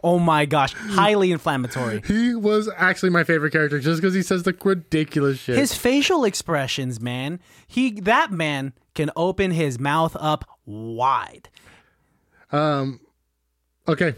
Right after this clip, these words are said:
Speaker 2: I got a, I got one more quotes without contact for you since we're kinda playing this game kinda
Speaker 1: Let's
Speaker 2: now.
Speaker 1: do it.
Speaker 2: "Look, I may be old-fashioned, but when a man tells me to wear my boner pants,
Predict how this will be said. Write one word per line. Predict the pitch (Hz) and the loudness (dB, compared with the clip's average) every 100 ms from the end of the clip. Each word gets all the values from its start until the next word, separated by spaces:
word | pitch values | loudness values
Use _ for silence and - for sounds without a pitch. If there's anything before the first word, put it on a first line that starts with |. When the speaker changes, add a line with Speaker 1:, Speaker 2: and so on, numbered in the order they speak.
| - | -6
Speaker 2:
I | - 156 | -2 2
got | 170 160 | 2 2
a, | 156 | 0
I | 156 | 2
got | 156 | 2
one | 156 151 | 2 2
more | 151 139 | 2 0
quotes | - 156 - | 0 -2 0
without | 143 131 | -2 0
contact | 135 127 117 | -2 0 -2
for | 117 107 | -4 -4
you | |
since | 101 120 110 | -4 -6 -6
we're | 113 | -4
kinda | 120 117 | -2 -2
playing | 120 113 | -2 -4
this | 104 | -4
game | 110 104 | -6 -6
kinda | 110 123 | -6 -4
Speaker 1:
Let's | 120 | 0
Speaker 2:
now. | 185 | 0
Speaker 1:
do | |
it. | 185 - _ _ _ - - - - - - | 0 -4 _ _ _ -20 -20 -20 -20 -8 -2
Speaker 2:
"Look, | 185 165 | 0 0
I | 160 | 0
may | 220 214 | 2 4
be | 196 | 4
old-fashioned, | 190 - 190 175 - 120 | 2 0 0 0 0 0
but | 127 | 2
when | 135 | 2
a | 135 | 2
man | 165 185 | 4 2
tells | 190 185 | 2 2
me | 180 | 2
to | 165 | 2
wear | 170 | 2
my | 165 165 | 2 0
boner | 123 160 156 | 0 0 0
pants, | 123 117 107 | 0 0 -2